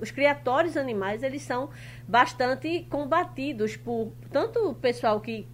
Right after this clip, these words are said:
que é ligado na questão de direitos animais, porque diz que há muito sofrimento,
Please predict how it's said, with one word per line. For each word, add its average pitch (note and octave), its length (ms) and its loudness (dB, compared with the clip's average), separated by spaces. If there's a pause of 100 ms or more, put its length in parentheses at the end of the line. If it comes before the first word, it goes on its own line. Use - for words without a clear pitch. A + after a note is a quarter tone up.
que G3 420 0
é G3+ 120 2
ligado G3+ 440 0
na G#3 140 0
questão G3+ 340 -4
de F3+ 60 -8
direitos G3 320 0
animais, F#3+ 400 0
porque G#3+ 160 -2
diz G3 160 -4
que - 100 -4
há G#3+ 60 2
muito A3+ 320 0
sofrimento, A#3+ 720 0